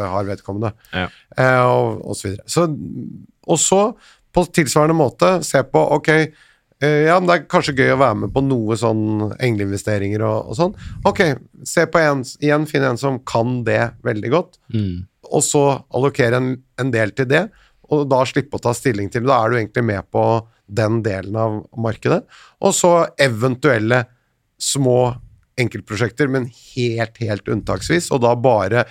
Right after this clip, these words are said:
Speaker 1: enten i direkte, eh, sammenheng med det du, det jeg selv driver med, eller med veldig, veldig, hva skal vi si for noen folk hvor jeg har veldig stor tillit og, og på en måte kjenner deres
Speaker 2: S-, så det du sier da, det er at du ser mer etter personen,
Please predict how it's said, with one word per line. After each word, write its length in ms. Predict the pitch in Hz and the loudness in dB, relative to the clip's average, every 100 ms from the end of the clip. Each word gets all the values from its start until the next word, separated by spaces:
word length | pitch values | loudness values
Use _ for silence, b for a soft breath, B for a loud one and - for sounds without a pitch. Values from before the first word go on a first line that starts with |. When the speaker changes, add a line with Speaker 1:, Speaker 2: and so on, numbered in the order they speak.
| B B | B B
Speaker 1:
enten 320 | 151 131 127 | -2 -2 -2
i 60 | 127 | -2
direkte, 840 | 113 135 117 - - - 120 120 107 B B B - - | 0 0 -2 -4 -12 -4 0 0 -2 B B B -18 -4
eh, 200 | 123 113 | -2 0
sammenheng 480 | 110 139 110 104 110 | 2 2 2 0 0
med 120 | 120 | 0
det 200 | 107 101 | 0 -2
du, 420 | 110 113 110 110 | -2 0 0 -2
det 200 | 101 113 | -2 0
jeg 120 | 110 110 | 0 0
selv 380 | 107 101 101 | -2 -2 -6
driver 300 | 101 104 98 | -4 -2 0
med, 240 | 113 165 170 | 0 0 0
eller 380 | 117 101 110 110 | 0 0 -2 -2
med 300 | 113 117 107 | 0 0 0
veldig, 340 | 120 98 104 | -2 -2 -4
veldig, 560 | 107 98 92 104 104 101 B B B B | -4 -4 -6 -4 -4 -6 B B B B
hva 80 | - | -8
skal 140 | - | -4
vi 40 | 107 | -2
si 80 | |
for 100 | 190 | -2
noen 80 | 113 113 | -2 -2
folk 160 | 104 | -4
hvor 220 | - 113 110 | -2 -2 0
jeg 140 | 110 | 0
har 180 | 101 104 | 0 0
veldig 280 | 101 110 98 | 0 -4 -6
stor 160 | - 104 | -8 -6
tillit 320 | 104 95 98 | -4 -6 -6
og, 280 | 107 104 101 - | -4 -4 -6 -8
og 540 | - 110 104 104 104 104 | -8 -8 -6 -6 -6 -6
på 80 | |
en 60 | 107 | -6
måte 260 | 104 - 107 | -6 -6 -4
kjenner 400 | - 104 95 104 | -2 -4 -4 -8
deres 540 | 95 107 101 104 - - | -6 -6 -6 -10 -10 -10
Speaker 2:
S-, 140 | - - | -10 -10
så 160 | - 156 | -4 -2
det 120 | 165 | 0
du 60 | 139 | 0
sier 300 | 143 131 95 | 0 0 -2
da, 140 | 107 | -2
det 100 | 131 | 0
er 80 | 120 | -2
at 80 | - 127 | -4 -4
du 140 | 120 | -4
ser 240 | 110 143 | 0 0
mer 160 | 123 127 117 | 0 0 0
etter 400 | 110 104 101 101 - 110 - | 0 -2 -2 -6 -14 -10 -2
personen, 720 | 117 - 156 117 101 101 120 | -2 0 -2 0 -2 -2 -4